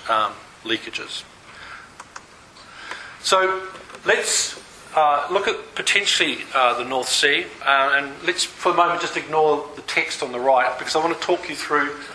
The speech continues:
this, um, s-, this profile through the sea floor. Um,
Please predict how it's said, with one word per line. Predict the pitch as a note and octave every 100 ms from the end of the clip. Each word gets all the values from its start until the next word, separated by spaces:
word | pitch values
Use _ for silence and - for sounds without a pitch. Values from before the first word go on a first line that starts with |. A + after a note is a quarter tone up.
| - -
this, | D#3 D3+ - - -
um, | C3 B2+ C3 - - - - - -
s-, | - G3 - - -
this | C3+ C3+ - -
profile | - F#3 F#3 F3+ C3 A#2
through | D3 C3
the |
sea | B2 - C3+
floor. | - D3 A#2+ F#2 - - - - - - - -
Um, | E3 E3